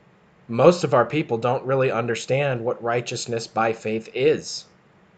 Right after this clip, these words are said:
You know, uh, most Adventists, they don't have a problem with you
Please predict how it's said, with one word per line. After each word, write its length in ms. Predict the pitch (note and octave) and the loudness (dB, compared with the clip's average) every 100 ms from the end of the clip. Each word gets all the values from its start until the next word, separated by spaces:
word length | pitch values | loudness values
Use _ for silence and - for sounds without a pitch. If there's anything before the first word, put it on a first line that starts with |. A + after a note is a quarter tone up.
| _ _ _ _ _ _ _ _ _ | _ _ _ _ _ _ _ _ _
You 100 | A#2 | -2
know, 300 | A#2+ A#2 - - | 2 2 -2 -12
uh, 200 | F2 C#2 - - - _ _ _ | -14 -14 -16 -20 -20 _ _ _
most 440 | C3 A#2 B2 C#3+ D3 | -8 -2 4 4 6
Adventists, 460 | C#3+ C3 C#3+ D3+ | 2 2 0 0
they 100 | - | -2
don't 160 | A#2+ C#3 | 0 0
have 140 | C#3+ | 0
a 20 | A#2 | -2
problem 480 | C3+ C#3 D3 D3 | 6 6 6 2
with 180 | C3 B2 | 0 -2
you 400 | B2 B2+ B2+ B2+ | -2 2 2 2